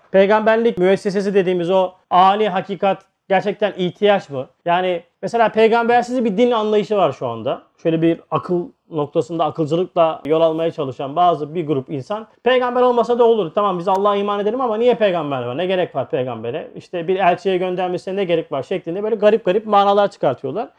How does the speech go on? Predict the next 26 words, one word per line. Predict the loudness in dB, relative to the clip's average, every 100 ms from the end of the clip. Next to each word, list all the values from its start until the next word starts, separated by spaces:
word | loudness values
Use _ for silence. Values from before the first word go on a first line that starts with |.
| _
Şimdi | -6 2 2 0 _ 2
Peygamber | 4 4 2
Efendimizin | 2 2 0 -2 -2 -4
peygamberliği, | 2 2 4 2 2 0 0 -2 -4 -6 -8
bütün | -2 0
peygamberlerin, | 2 2 4 2 2 2 0
peygamberliklerin | 0 0 0 0 0 -2 -2 0 0 2
davasının | 4 4 2 0 -4 -6 -2
ortak | 2 2 2 0 -2 _ -4
tasdikidir. | -4 -2 -6 -6 -6 -2
Aslında | 0 0 0 0 0 -2 _ _
bütün | -4 0 2
peygamberlerin | 4 2 0 0 0 0 0
peygamberlikleri | 0 2 2 2 2 2 2 2 0 -6 -6
Efendimiz | -2 0 2 2
Aleyhisselatü | 2 2 0 -2 -2
Vesselam | -2 -4 -4 0
peygamberliğine | 0 0 0 0 0 0 2
zemin | 2 2
hazırlamıştır. | 0 -2 -4 -10 _ _ _ -4
Ama | -2 0
bütün | 2 4
o | 4
peygamberlik | 4 0 2 0 2 2 2 -2
hakikati | -2 -4 0 0 2 2
de | 2